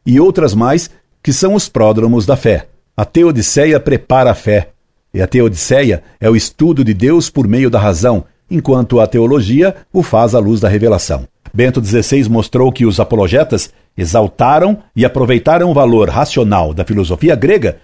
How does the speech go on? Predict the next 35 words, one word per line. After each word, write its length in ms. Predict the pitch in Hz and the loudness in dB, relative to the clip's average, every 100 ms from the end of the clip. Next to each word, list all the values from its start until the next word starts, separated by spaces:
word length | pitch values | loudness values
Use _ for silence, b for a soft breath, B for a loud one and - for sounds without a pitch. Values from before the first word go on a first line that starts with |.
| b b | b b
mas 300 | 135 156 175 | -2 -2 -2
que 120 | - | 0
repudiaram 760 | 151 202 202 165 151 123 147 180 b b | 0 0 -2 0 2 2 2 -2 b b
a 80 | |
religião 420 | 156 170 170 127 147 | 0 0 0 0 -2
pagã 360 | 170 110 104 | -2 -2 -2
como 260 | 117 110 98 | -2 -2 -4
satânica. 580 | - - 78 69 - - _ _ _ _ _ | -6 -6 -6 -8 -14 -18 _ _ _ _ _
Os 140 | 131 127 | -10 -4
padres 380 | 139 127 127 | 0 0 0
da 100 | 110 | 0
Igreja 440 | 123 117 120 110 120 B B | 0 2 2 0 -4 B B
só 220 | - 123 | -2 0
aceitaram 560 | 113 120 110 110 113 110 | 2 0 0 0 2 0
as 80 | |
sementes 480 | - 104 98 95 98 | -2 -2 -2 -2 -4
do 80 | 107 | -4
verbo, 420 | 87 101 87 67 - _ - | 0 0 0 -4 -16 _ -8
as 140 | 101 | -4
sementes 500 | 110 101 117 110 98 | -2 0 0 -2 -2
da 80 | 98 | -2
verdade, 580 | 98 101 113 110 78 71 _ _ | 0 0 2 0 -2 -8 _ _
existentes 760 | 92 85 92 - 131 127 117 - b | -4 -2 -2 -2 -2 0 -4 -6 b
na 140 | - 104 | -4 -2
filosofia 560 | 143 139 104 98 135 | 0 0 0 0 0
racional 420 | 113 120 117 117 110 | 2 0 0 0 0
grega, 380 | 131 123 80 - _ _ | 0 0 -4 -10 _ _
nunca 380 | 113 131 247 196 | 0 2 2 0
na 80 | 123 | 0
religião 400 | 107 101 104 117 | 2 0 0 2
grega, 380 | 135 185 87 - _ | 2 0 -2 -8 _
que 160 | _ 90 | _ -2
era 140 | 92 | 0
mentira 360 | 101 85 120 113 | 0 0 0 0
diabólica. 600 | 85 78 117 95 73 67 | 0 0 0 0 -2 -12